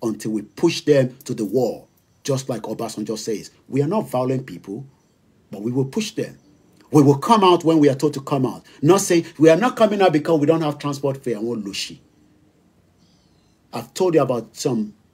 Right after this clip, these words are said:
workers that trekked all the way from Manchester or somewhere around there to London to protest for inconveniences. Some of you think that the diaspora will be funding when you are not ready.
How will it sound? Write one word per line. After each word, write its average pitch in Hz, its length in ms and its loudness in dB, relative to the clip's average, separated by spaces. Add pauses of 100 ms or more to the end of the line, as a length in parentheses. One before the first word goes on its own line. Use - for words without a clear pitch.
workers 147 640 0
that 131 240 -8
trekked 180 420 -2
all 165 140 2
the 139 80 0
way 151 120 4
from 131 200 -2
Manchester 143 720 0 (160)
or 110 140 -8
somewhere 151 360 2
around 131 200 0
there 123 120 2
to - 120 -6
London 147 720 4 (180)
to - 100 6
protest - 640 4 (680)
for - 260 0
inconveniences. 170 960 2 (800)
Some 165 300 -4
of 117 120 -2
you 135 120 0
think 135 260 0
that 117 140 -2
the 113 80 -6
diaspora 120 760 -6 (140)
will 107 80 -6
be 110 100 -10
funding 127 760 -2
when 131 180 0
you 117 120 0
are 104 60 -6
not 107 200 -6
ready. 107 360 -8